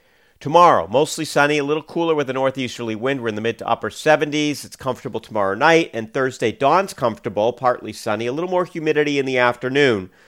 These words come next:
Winds flip around to the south. Those dew points go from the fifties into the sixties. And a couple of showers around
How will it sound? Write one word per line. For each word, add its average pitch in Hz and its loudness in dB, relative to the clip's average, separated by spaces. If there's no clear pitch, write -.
Winds 113 -8
flip 117 -8
around 110 2
to 110 -18
the 113 -10
south. 120 4
Those 101 -8
dew 113 -10
points 104 -10
go 104 -2
from 101 -10
the 107 -8
fifties 110 -12
into 101 -10
the 113 -14
sixties. 107 -8
And 104 -10
a 113 -10
couple 170 -6
of 165 -6
showers 151 2
around 135 2